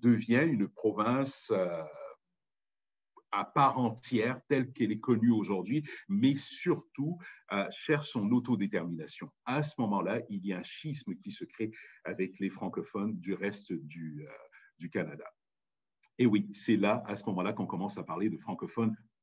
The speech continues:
hors Québec, et qui, eux, vont devenir franco-ontariens, et cetera. Mais ça, c'est extrêmement aussi, c'est très important de le prendre en considération lorsqu'on veut comprendre la quête d'équité, parce que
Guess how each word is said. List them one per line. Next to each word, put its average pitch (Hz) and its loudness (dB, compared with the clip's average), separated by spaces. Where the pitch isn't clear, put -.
hors 123 2
Québec, - -10
et 113 0
qui, 107 0
eux, 131 8
vont 117 2
devenir 95 0
franco-ontariens, 92 -4
et 101 -10
cetera. - -14
Mais 123 6
ça, 151 4
c'est - -6
extrêmement 147 0
aussi, - -4
c'est 117 -4
très 160 2
important 127 0
de 107 2
le 98 -2
prendre 127 0
en 110 -2
considération 110 -4
lorsqu'on 107 0
veut 147 4
comprendre 98 -4
la 85 -2
quête - -6
d'équité, - -10
parce - -4
que 151 4